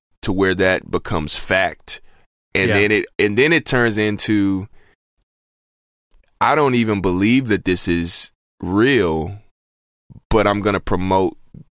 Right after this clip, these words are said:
Speaker 1: this this way anyway."
Speaker 2: Right.
Speaker 1: And it just,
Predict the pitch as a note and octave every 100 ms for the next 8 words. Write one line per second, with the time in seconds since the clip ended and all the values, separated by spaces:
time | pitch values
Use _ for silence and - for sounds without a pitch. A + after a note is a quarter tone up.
0 | _ - - E2 F#2+ F2+ - - - D#2+
1 | D#2+ A2 - F#2 E2 D#2 C#2+ F#2+ G2 E2
2 | C#2 A1 G2+ G2 F#2 F#2 F2+